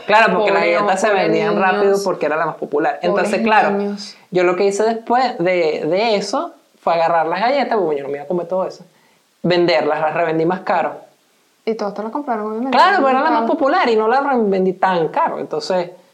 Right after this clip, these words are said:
Speaker 1: bueno.
Speaker 2: Le duró un día nada más la
Speaker 1: Sí, sí,
Speaker 2: emoción,
Speaker 1: no,
Speaker 2: pero
Speaker 1: en
Speaker 2: después le,
Speaker 1: esa
Speaker 2: le, le llamaron al representante.
Speaker 1: No, y, y exacto, me, primero le dijeron a mi mamá y segundo ya, este, eh, me, me dijeron que ya no puedo,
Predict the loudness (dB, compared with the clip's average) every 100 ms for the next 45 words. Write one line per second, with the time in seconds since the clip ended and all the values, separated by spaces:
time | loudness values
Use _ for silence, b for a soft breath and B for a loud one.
0 | b _ -6 -2 -2 -4 -8 _ _ _
1 | B B -2 0 0 0 0 0 2 0
2 | 0 0 0 0 0 2 2 4 2 2
3 | 2 2 2 2 0 0 0 -2 0 0
4 | 0 -2 -4 -6 -6 -6 -4 -8 -8 -18
5 | _ _ _ 0 2 2 2 2 0 2
6 | 2 2 2 0 2 0 2 0 2 2
7 | 2 2 0 2 2 2 2 0 0 0
8 | 2 2 2 2 2 0 0 -2 -2 -4
9 | -4 -4 -2 0 0 0 0 2 0 2
10 | 2 2 0 0 0 2 2 2 2 0
11 | 0 0 0 2 0 0